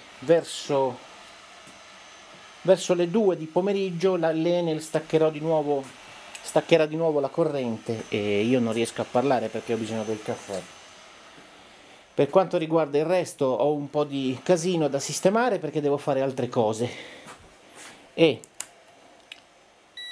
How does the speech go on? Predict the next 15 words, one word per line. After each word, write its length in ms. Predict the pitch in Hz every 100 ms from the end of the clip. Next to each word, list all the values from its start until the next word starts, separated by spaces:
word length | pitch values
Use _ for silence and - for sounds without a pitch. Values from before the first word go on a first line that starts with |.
| - _ _ -
questa 360 | - 156 - 123
batteria 560 | 127 127 139 139 123 107
che 220 | - 127
ho 260 | 131 110 - -
car-, 300 | 160 196 208
caricato, 520 | 220 247 262 - -
guardate 440 | 131 147 175 254 196
un 180 | 165 165
po', 260 | 220 254 - - _ _ _ - - - - - -
è 200 | 151 151
diventata 680 | 151 151 160 160 220 233 202
quattordici 720 | 160 160 190 240 - - 170
virgola 340 | 156 151 143
settantaquattro. 1200 | - 143 - 196 202 202 139 107 101 - 98 95 - - - - - - - - - - - - - -
Ah, 640 | 233 190 110 92 85 87 92